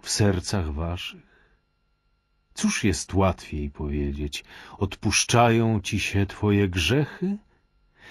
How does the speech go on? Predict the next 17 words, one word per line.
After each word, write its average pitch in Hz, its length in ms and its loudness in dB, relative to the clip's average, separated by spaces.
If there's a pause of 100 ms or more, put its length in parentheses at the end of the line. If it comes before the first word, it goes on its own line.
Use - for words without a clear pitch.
(140)
czy - 140 2
powiedzieć: 123 800 4 (200)
„Wstań 156 720 2 (220)
i 113 100 -2
chodź”? - 800 -2 (1000)
Lecz 101 300 0 (140)
abyście 117 560 4
wiedzieli, 127 480 4
że 117 160 4
Syn 156 360 4
Człowieczy 139 640 4
ma 120 220 6
na 127 140 4
ziemi 127 500 4 (240)
władzę 131 640 4
odpuszczania 127 720 0
grzechów, 98 840 -2